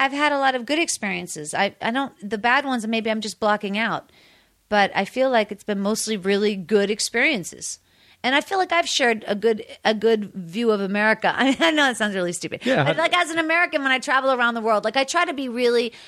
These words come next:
Speaker 1: like, represent Americans. Like, "Look, man, I don't have a gun,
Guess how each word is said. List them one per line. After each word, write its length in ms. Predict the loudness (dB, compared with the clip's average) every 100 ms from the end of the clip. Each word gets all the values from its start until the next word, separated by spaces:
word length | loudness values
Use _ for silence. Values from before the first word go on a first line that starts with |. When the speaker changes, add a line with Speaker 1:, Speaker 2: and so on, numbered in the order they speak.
| -4
Speaker 1:
like, 160 | -2
represent 500 | 0 0 0 0 0
Americans. 520 | 2 2 2 2 -2 0
Like, 240 | -2 0
"Look, 280 | -2 -2 -2
man, 380 | -6 -4 -4 -4
I 80 | -2
don't 140 | 0
have 120 | 0 -2
a 40 |
gun, 540 | 0 2 2 2 0